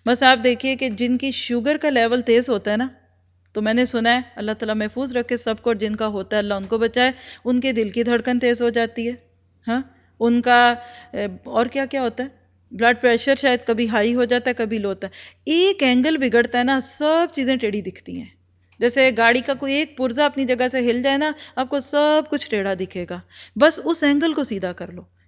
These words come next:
जहाँ से टेढ़ शुरू हुई है ना, उसको सीधा कर लो, सारी चीज़ें ठीक हो जाएंगी। क्योंकि ये कभी कोई overnight change नहीं आता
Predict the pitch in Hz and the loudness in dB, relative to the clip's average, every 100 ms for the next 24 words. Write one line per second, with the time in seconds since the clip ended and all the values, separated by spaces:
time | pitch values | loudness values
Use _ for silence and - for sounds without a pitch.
0 | - 175 - 285 285 415 415 381 359 302 | -20 -12 0 0 2 0 2 0 2 0
1 | 311 285 277 285 294 302 285 - 294 247 | 0 -2 -2 -2 0 -2 -2 -4 -4 -2
2 | 240 269 285 294 320 320 - - - 277 | -2 0 0 0 -2 -4 -10 -20 -4 0
3 | 294 311 320 277 233 233 233 202 196 180 | 0 2 0 0 0 -2 -2 -4 -6 -6
4 | 175 175 190 _ _ _ _ _ 254 269 | -8 -10 -14 _ _ _ _ _ -2 2
5 | 311 294 269 294 - 285 285 320 330 247 | 2 2 2 0 0 -2 0 0 2 2
6 | 254 294 311 285 269 262 262 349 311 226 | 2 2 0 0 0 0 0 -2 -2 -4
7 | 185 | -6